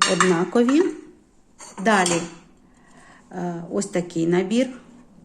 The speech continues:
Виноград, напевно, все ж таки, вишня, груша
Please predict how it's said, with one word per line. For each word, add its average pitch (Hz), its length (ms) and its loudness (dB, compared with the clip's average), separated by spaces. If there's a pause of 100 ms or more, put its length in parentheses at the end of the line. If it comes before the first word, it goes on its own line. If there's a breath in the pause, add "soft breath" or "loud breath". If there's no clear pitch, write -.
(760 loud breath)
Виноград, 175 760 2 (120)
напевно, 226 640 -2
все 220 200 -4
ж 220 140 -12
таки, 214 760 -6
вишня, 175 880 -2 (360 loud breath)
груша 208 840 0